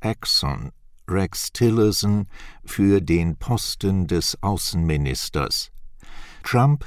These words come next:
werde mit Tillerson voraussichtlich am Wochenende nochmals sprechen, sagte ein Mitarbeiter des designierten Präsidenten. New Yorks ehemaliger Bürgermeister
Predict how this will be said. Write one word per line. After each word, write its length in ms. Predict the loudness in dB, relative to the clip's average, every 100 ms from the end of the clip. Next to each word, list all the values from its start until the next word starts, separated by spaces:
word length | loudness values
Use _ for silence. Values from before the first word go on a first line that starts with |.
| -2
werde 400 | 2 2 2 2
mit 440 | 2 0 -4 -8
Tillerson 760 | 0 2 2 0 2 0 0 -2
voraussichtlich 1300 | -4 0 2 2 0 0 0 0 -2 -2 -2 -2 -2 0
am 280 | 2 2
Wochenende 960 | 0 -4 -2 -2 -2 0 0 0 2 2
nochmals 760 | 2 0 -2 -4 0 0 0 -4
sprechen, 680 | -8 -2 -2 0 2 2 0 -8 -18 -10
sagte 720 | -4 0 2 0 -4 -4 -2
ein 300 | 0 0 0
Mitarbeiter 1000 | 0 -4 -8 -4 -4 -2 -2 -2 -2 -2
des 340 | -2 -2 -4 -2
designierten 1000 | -2 -2 -4 -4 0 0 -2 -2 -4 -4
Präsidenten. 960 | -4 -2 -2 -2 -2 -2 -4 -4 -6 -10 -14 -16 -16 -16 -14 -14 -14 -2
New 180 | 2 6
Yorks 580 | 6 4 2 -2 -4 -2
ehemaliger 920 | 2 2 4 2 0 0 0 0 0 0
Bürgermeister 1200 | 0 0 0 0 2 2 2 2 0 0 2 2